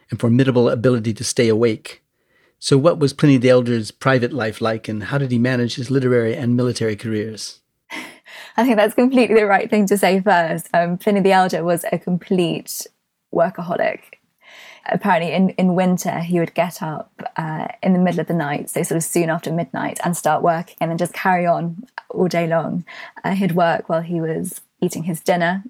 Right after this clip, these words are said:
Speaker 2: Uh, his nephew actually describes slaves reading to him while he's eating, and he's kind of making notes alongside.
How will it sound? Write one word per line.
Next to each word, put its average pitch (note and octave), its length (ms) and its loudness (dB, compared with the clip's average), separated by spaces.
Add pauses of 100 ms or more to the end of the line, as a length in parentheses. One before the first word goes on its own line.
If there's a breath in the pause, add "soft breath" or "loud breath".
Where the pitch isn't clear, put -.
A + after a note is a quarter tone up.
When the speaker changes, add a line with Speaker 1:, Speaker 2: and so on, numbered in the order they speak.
(120)
Speaker 2:
Uh, E3 380 -8 (100)
his E3+ 220 -6
nephew E3 280 -4
actually E3 200 -4
describes D#3+ 520 -4
slaves D#3+ 500 -2
reading F3+ 360 0
to F#3 80 -8
him F3+ 240 -2
while E3+ 80 0
he's E3+ 200 -8
eating, E3+ 360 -4
and E3 80 -6
he's D#3+ 80 -8
kind E3 140 -8
of D#3+ 60 -4
making E3 360 -2
notes - 500 -6 (220)
alongside. E3 720 -2